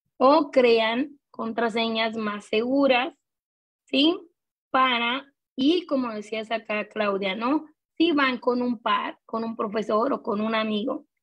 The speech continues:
e informan de lo que les está pasando, porque muchas veces no entienden,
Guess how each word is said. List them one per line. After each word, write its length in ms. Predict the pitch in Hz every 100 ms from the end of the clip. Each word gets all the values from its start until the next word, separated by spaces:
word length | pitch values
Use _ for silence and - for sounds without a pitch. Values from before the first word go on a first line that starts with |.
| _ _ 285
e 60 |
informan 920 | 294 302 277 294 302 269 214 214 220 _
de 140 | 226 240
lo 180 | 233
que 120 | - 226
les 200 | 208 226
está 280 | 208 220
pasando, 440 | 220 208 233 - - _ _ _ -
porque 220 | 277 302
muchas 400 | 277 269 294 277
veces 420 | 294 277 247 208
no 200 | 220 247
entienden, 800 | 285 277 220 220 208 202 202 208